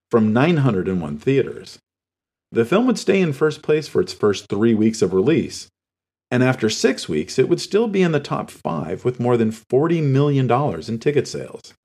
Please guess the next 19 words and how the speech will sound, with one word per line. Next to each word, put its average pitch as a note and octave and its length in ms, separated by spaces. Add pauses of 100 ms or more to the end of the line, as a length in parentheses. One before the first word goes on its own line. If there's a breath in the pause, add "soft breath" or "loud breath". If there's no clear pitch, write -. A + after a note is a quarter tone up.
(640)
But A2+ 300
when A#2+ 180
the A2+ 260
Christmas G3+ 440
movies A2+ 400
started F#2 300
to E2+ 120
open, F#2+ 640 (160)
movies D#2 340
like D#2 220
Tootsie - 380
started G#2 360
to G#2+ 80
take C#3 280
over C3+ 200
the G#2+ 100
water C3+ 300
cooler E2+ 360
conversations D2 840